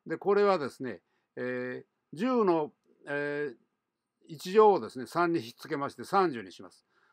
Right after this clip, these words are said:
それから、十のマイナス一乗をですね、えー、十のマイナス二乗にひっつけますと、これ十のマイナス三乗になりますんでね。これ四倍変えると、おー、ミリになりますんでね。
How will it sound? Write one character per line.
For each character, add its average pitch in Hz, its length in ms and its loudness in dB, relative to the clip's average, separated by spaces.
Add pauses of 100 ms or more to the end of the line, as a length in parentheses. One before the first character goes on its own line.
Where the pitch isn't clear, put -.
(140)
そ 160 60 -10
れ 156 60 -8
か 185 100 0
ら、 175 280 4 (140)
十 214 220 2
の 185 100 4
マ 180 200 6
イ 180 40 4
ナ 185 120 0
ス 180 120 -6
一 160 200 -10
乗 180 180 2
を 123 100 -4
で 95 60 -10
す - 120 -14
ね、 117 140 -10 (360)
え 123 360 -6
ー、 - 20 -12
十 160 120 -2
の 139 100 -4
マ 143 140 -4
イ 147 40 -6
ナ 120 60 -10
ス - 80 -10
二 147 80 -8
乗 147 100 -6
に 117 80 -8
ひ - 60 -16
っ - 20 -20
つ - 80 -20
け 147 80 -8
ま 135 120 -6
す - 80 -14
と、 113 80 -12
こ 123 80 -10
れ 120 60 -10
十 143 140 -10
の 131 80 -6
マ 139 120 -4
イ 135 40 -6
ナ 135 100 -8
ス - 40 -16
三 170 180 2
乗 175 80 2
に 170 60 2
な 160 80 0
り 156 100 -6
ま 143 100 -6
す - 120 -18
ん 95 40 -16
で 110 80 -14
ね。 110 60 -20 (400)
こ 175 100 -4
れ 170 60 2
四 180 140 4
倍 175 120 2
変 165 180 2
え 160 40 2
る 156 120 -6
と、 127 460 -4
お 117 40 -6
ー、 - 20 -8
ミ 190 260 0
リ 175 100 4
に 123 60 0
な 104 80 -6
り 95 80 -14
ま 92 160 -14
す - 120 -20
ん 127 60 -12
で 147 80 -16
ね。 117 60 -20